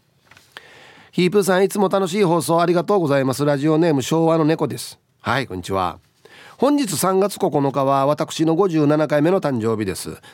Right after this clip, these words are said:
たまにで恐縮ですが、投稿させていただいております。採用されてもされなくても、ヒープーさんの番組には今後も投稿させていただきます。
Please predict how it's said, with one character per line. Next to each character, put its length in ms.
た 120
ま 320
に 120
で 100
恐 240
縮 160
で 80
す 140
が、 180
投 180
稿 160
さ 160
せ 100
て 140
い 40
た 100
だ 100
い 60
て 80
お 60
り 100
ま 100
す。 160
採 240
用 180
さ 140
れ 80
て 80
も 80
さ 100
れ 80
な 100
く 80
て 120
も、 160
ヒ 180
ー 40
プ 100
ー 40
さ 100
ん 40
の 100
番 180
組 160
に 140
は 100
今 220
後 80
も 80
投 180
稿 160
さ 120
せ 80
て 100
い 20
た 80
だ 100
き 120
ま 100
す。 140